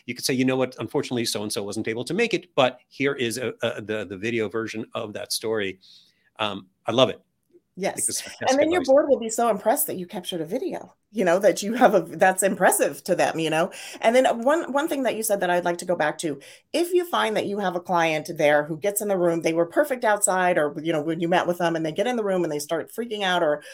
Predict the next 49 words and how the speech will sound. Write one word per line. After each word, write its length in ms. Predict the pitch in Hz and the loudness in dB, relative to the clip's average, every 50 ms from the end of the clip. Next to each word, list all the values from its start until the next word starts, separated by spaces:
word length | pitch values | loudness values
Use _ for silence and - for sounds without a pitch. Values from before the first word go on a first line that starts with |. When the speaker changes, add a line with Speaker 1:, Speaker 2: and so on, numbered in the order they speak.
| - - - | -20 -8 -4
Speaker 2:
they 100 | 185 180 | -4 -2
forgot 360 | 175 190 175 202 185 226 214 | -2 0 0 2 2 2 2
something, 400 | - 180 165 - 156 147 143 147 _ - _ _ _ _ _ _ _ _ _ - 180 - _ _ _ _ _ _ - | 0 -4 -4 -4 -6 -8 -8 -10 _ -18 _ _ _ _ _ _ _ _ _ -20 -20 -20 _ _ _ _ _ _ -6
be 180 | 226 262 311 349 | 0 2 2 2
the 100 | 370 370 | 2 0
person 380 | - 277 285 285 - 254 233 | 2 2 2 2 2 0 -2
in 100 | 233 220 | 0 0
the 80 | 220 208 | 0 0
room 200 | 208 208 196 202 | 2 2 0 0
who's 160 | 202 190 175 | 0 0 0
like, 200 | 196 180 180 - _ _ | 0 0 -2 -4 _ _
"Yes, 280 | - 370 415 403 - - | -6 -4 -2 -2 -4 -2
thank 200 | - 285 339 339 | -2 -4 -2 -2
you 80 | 330 311 | -4 -2
so 120 | - 285 | -2 0
much." 200 | 277 269 254 - | 0 -2 -2 -2
Or 60 | 208 | -4
if 60 | 202 | -2
they 100 | 214 208 | -2 -4
start 380 | 208 - 240 247 - - _ - | -4 -2 -2 -4 -4 -6 _ -14
talking, 360 | - 226 233 240 240 196 - _ _ _ _ | -4 -4 -4 -4 -4 -10 -12 _ _ _ _
feel 280 | _ - - 330 427 427 | _ -6 -4 -2 -2 -2
free 180 | - 381 381 | -2 -2 0
to 100 | 349 262 | 0 0
interrupt 340 | 247 262 254 254 247 240 240 | 0 0 2 2 2 2 2
them 100 | 247 214 | 0 -2
and 80 | 208 202 | 0 0
be 80 | 220 | 0
like, 200 | 214 220 214 - | 0 0 0 -2
"You 60 | 339 359 | -4 -4
know 120 | 381 370 | -2 0
what? 260 | 349 349 349 - - | 0 0 0 -2 -4
Can 160 | - 277 262 | -6 -4 -4
you 320 | 277 302 330 349 359 349 - _ - - _ _ _ _ - | -2 0 0 0 0 -2 -4 _ -20 -20 _ _ _ _ -4
remember 340 | 247 262 320 381 392 403 392 | 0 0 0 0 0 -2 -2
when 140 | 359 359 | 0 0
you 100 | 349 320 | 0 0
told 220 | 302 285 302 302 285 | 0 0 -2 -2 0
me 120 | 285 285 | -2 -2
about, 340 | 269 240 240 226 226 - - | -2 0 0 0 0 -2 -2
you 60 | 220 | -4
know, 100 | 214 196 | -4 -4
your 180 | 190 185 180 202 | -4 -4 -6 -6
son, 340 | - - 247 247 254 240 196 | -4 -2 -2 -2 -2 0 2
Brad, 380 | 202 208 208 214 214 214 180 | 2 4 4 4 2 0 -2
did 180 | 175 202 185 - | -4 -4 -4 -2
this 240 | 190 202 196 196 - | -2 -2 -2 0 -2
or 60 | 196 | -2
whatever?" 340 | 196 190 190 190 196 196 | 0 0 0 0 -2 -6